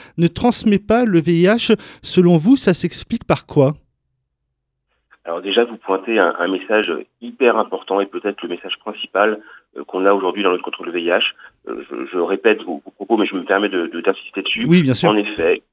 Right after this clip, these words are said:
Speaker 2: une personne séropositive, donc une personne qui vit avec le V I H, quand elle est sous traitement, elle ne contamine pas son, sa ou ses partenaires, puisque le,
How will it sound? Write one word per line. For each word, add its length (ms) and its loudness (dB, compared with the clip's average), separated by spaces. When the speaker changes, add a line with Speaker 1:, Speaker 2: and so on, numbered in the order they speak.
Speaker 2:
une 180 -6
personne 380 -2
séropositive, 640 -4
donc 140 -8
une 100 -20
personne 260 -10
qui 200 -20
vit 80 0
avec 180 2
le 120 0
V 100 -4
I 80 -4
H, 160 2
quand 180 -8
elle 100 -2
est 100 0
sous 80 -12
traitement, 460 -6
elle 160 -2
ne 60 -2
contamine 560 -2
pas 220 0
son, 220 -2
sa 120 -2
ou 80 -4
ses 80 -10
partenaires, 500 -6
puisque 180 -12
le, 260 -2